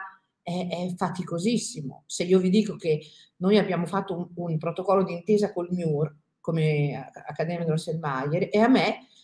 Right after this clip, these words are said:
era venuta già un anno e mezzo fa l'idea di sapere quante scuole sono titolate a Gianni Rodari in Italia. Ho avuto tutto, fra scuole materne, cen-, eh, come si chiamano, istituti comprensivi, insomma sono seicento,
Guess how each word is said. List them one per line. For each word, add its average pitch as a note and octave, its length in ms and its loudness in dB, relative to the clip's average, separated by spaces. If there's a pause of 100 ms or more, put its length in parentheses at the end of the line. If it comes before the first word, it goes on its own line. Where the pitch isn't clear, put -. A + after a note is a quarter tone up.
(140)
era E3+ 160 2
venuta F#3+ 380 2
già G3+ 500 4
un E3+ 80 -8
anno D#3+ 180 -2
e D#3 40 0
mezzo D#3+ 300 -4
fa E3 200 2
l'idea D#3 440 0
di D#3 260 -10 (1400)
sapere G3+ 640 4
quante F3+ 300 -2
scuole F3+ 440 0
sono E3+ 220 -4
titolate D3+ 460 -2
a D#3 40 0
Gianni D#3 280 -2
Rodari D3 720 -4
in D#3 120 -2
Italia. C#3+ 760 -6 (400)
Ho F3+ 180 6
avuto D#3 460 2
tutto, C#3+ 800 -6 (220)
fra E3+ 160 0
scuole F3 360 2
materne, F3 680 0
cen-, F3 340 2
eh, D#3+ 400 0
come E3+ 140 -4
si E3 80 -8
chiamano, D3+ 240 2
istituti E3+ 340 -4
comprensivi, F3 840 -2
insomma E3+ 220 -8
sono F3+ 240 -2
seicento, F3 920 2